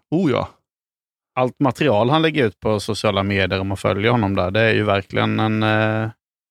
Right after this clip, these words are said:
Speaker 2: ja, men det, formidabelt bra. Det går ju inte att
Speaker 1: Mm.
Speaker 2: säga något annat.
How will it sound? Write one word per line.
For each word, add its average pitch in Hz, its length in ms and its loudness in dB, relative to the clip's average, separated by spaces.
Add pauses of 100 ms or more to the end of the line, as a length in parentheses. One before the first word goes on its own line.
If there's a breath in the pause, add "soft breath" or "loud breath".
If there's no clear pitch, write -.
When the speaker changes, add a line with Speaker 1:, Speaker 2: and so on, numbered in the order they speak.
(1600)
Speaker 2:
ja, 107 160 -2
men 113 220 2
det, 87 460 -6
formidabelt 127 720 2
bra. 98 160 0
Det 110 120 -2
går 120 160 2
ju 127 40 2
inte 120 160 -2
att - 120 -6
Speaker 1:
Mm. 104 80 2
Speaker 2:
säga 92 80 -2
något 120 160 -2
annat. 123 240 -2